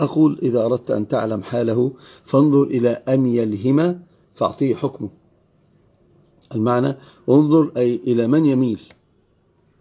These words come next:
إلى من يميل، ميله الأغلب لمن؟ تارة يميل لبطانة الخير، تارة يميل لبطانة الشر، هذا مذبذب بين هؤلاء وبين هؤلاء، حتى يجعله الله جل في علاه في طائفة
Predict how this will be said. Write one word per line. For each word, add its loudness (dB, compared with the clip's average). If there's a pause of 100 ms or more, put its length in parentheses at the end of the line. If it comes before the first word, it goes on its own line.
(280)
إلى 2
من 6
يميل، 0 (200)
ميله 2
الأغلب -2
لمن؟ -6 (240)
تارة 0
يميل 2
لبطانة -4
الخير، -4
تارة -2
يميل -2
لبطانة -2
الشر، -2 (380)
هذا -2
مذبذب -2 (720)
بين 0
هؤلاء 0
وبين -2
هؤلاء، -2
حتى -6 (140)
يجعله -2
الله 0
جل -4
في -8
علاه 0
في -2
طائفة -4